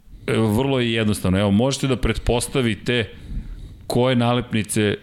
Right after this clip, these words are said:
su na gotovo svakom motociklu u Čileu. Nisu još Lab sedamdeset šest, to će biti. I sad se ne šalim, bukvalno gotovo svaki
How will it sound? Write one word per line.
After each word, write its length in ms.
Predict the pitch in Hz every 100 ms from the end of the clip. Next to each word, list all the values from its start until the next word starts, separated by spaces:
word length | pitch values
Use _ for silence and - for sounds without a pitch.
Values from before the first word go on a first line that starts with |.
| -
su 260 | - 107
na 100 | 104
gotovo 440 | 95 110 - 117 107
svakom 560 | - 120 127 - 113
motociklu 720 | 95 92 - 95 - 98 -
u 40 | 90
Čileu. 260 | - 80 69 - - 208 - - - - - _ _ - - - -
Nisu 300 | 117 127 -
još 200 | 127 -
Lab 120 | 101
sedamdeset 300 | - 98 87
šest, 220 | - 104 -
to 80 |
će 160 | - -
biti. 360 | 80 160 - - - - - - - - - - - - - - - - - -
I 120 | 131
sad 240 | 110 131
se 100 | 127
ne 140 | 123 123
šalim, 360 | - 120 85 78 - -
bukvalno 800 | 95 101 117 127 120 101 95 98 - - - - - -
gotovo 360 | 110 107 113
svaki 500 | 101 - 127 135 -